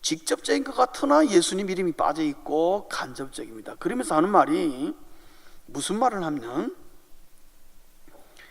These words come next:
갈릴리에 계실 때, 육 절 보겠습니다. "갈릴리에 계실 때에 너희에게 어떻게 말씀하셨는지를"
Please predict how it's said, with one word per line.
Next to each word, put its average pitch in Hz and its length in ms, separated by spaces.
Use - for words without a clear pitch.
갈릴리에 254 520
계실 170 320
때, 135 180
육 147 160
절 170 160
보겠습니다. 120 560
"갈릴리에 165 560
계실 131 300
때에 135 240
너희에게 160 720
어떻게 294 1040
말씀하셨는지를" 185 1800